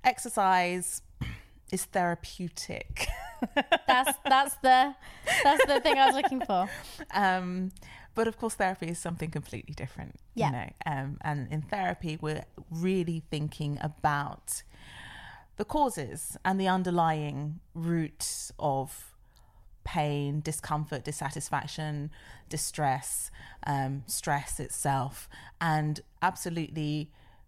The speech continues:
Speaker 1: exercise, as I say, can help support and to mitigate that. But the risk is that you'll just end up putting lots and lots and lots and lots of Band-Aids over the issue rather than addressing it altogether.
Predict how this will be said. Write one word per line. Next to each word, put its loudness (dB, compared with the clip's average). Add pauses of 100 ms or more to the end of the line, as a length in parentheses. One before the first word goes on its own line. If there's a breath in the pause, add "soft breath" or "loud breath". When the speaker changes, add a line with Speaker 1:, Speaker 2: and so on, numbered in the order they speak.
(300)
Speaker 1:
exercise, 0
as -6
I 0
say, 0
can -4
help -2
support 0
and -4
to -4
mitigate -2
that. -4 (300 loud breath)
But 0
the 0
risk -2
is 0
that -2
you'll -2
just -4 (100)
end 2
up 2 (240 soft breath)
putting 2
lots 0
and -2
lots -2
and -2
lots -2
and -4
lots -6
of -2
Band-Aids 0 (240 loud breath)
over 4
the 0
issue -4 (320 loud breath)
rather 2
than 0 (260 soft breath)
addressing -2
it -4
altogether. 0